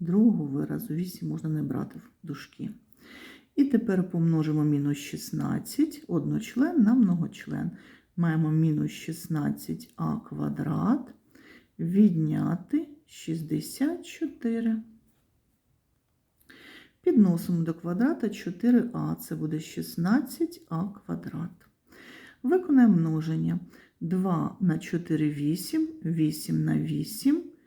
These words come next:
шістдесят чотири, де наша змінна а. Додати шістдесят чотири а.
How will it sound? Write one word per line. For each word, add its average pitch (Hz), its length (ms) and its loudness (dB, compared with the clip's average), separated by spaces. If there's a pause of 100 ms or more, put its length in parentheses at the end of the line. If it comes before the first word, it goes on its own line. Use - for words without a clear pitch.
(240)
шістдесят 165 960 0
чотири, 156 600 -4
де 160 180 -2
наша 226 440 2
змінна 196 720 2
а. 151 280 -6 (3750)
Додати 160 1000 -2
шістдесят 151 1000 -6
чотири 277 760 -2
а. 156 220 -4